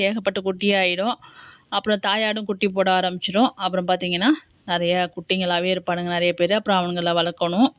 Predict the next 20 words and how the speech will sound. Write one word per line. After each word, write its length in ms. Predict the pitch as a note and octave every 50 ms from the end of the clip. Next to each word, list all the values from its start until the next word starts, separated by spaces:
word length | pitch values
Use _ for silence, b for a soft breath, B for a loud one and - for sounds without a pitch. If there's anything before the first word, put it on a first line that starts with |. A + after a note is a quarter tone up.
| - - - - - - - - - - - - - - _ _ - - - - G#3+
நம்ம 160 | G#3+ G#3 G#3+ G#3 G#3 A3
பசு 180 | A#3 - C4+ B3 A#3+
தீவனம் 320 | B3 A#3 A#3 A3+ A3+ A3 A3
போட்டிருக்கோம் 400 | A3 G#3+ - A3 - A3+ G#3 G#3
இல்லையா, 240 | G3+ G3 G#3 A#3+ C4+ C4 A3
அதெல்லாம் 300 | G3+ G#3 G#3 A3 A3 A3 G#3
வளர்ந்துச்சுன்னா 560 | G3 G#3 A3 A3 G#3 G#3 - G#3 G3 A3 D#4 F#4+ D#4+ - - - - - - G#3+
நம்ம 200 | G3 F#3+ F#3+ F#3+ F#3 F#3+ F#3+ F#3+ F#3 F#3 F#3 F#3+
ஆடுங்களை 300 | G3 G3+ G#3 G3+ G3 F#3+
வந்து 180 | F#3 G3+ G#3 G3+
ஓரளவுக்கு 360 | F#3+ F#3+ F#3 F#3+ G3 F#3+ G#3 F#3+ -
கொடுக்காமலே 560 | F#3+ F#3 - - G3 F#3+ F#3+ F#3 F3+ G3 A3+ C#4+ - - - E3+
தாயாடு 340 | D#3+ F3 F3+ F#3 F3+ F3+ F3 E3+
வந்து 120 | F3 F3+ F3+
நிறையா 200 | F3 E3 E3+ E3+ E3+ F3
வச்சுக்கலாம். 500 | E3+ - - E3+ - - F3 F#3+ A#3 - - B B B B B B B B - G#3
இப்ப 100 | G3 - G#3+
இவனுங்கெல்லாம் 360 | G#3+ A3+ A#3 A#3 A#3+ B3 B3+ -
குட்டி 180 | A#3 G#3+ B3 A#3+ A3
போட்டு 260 | - A3+ A3+ A3 -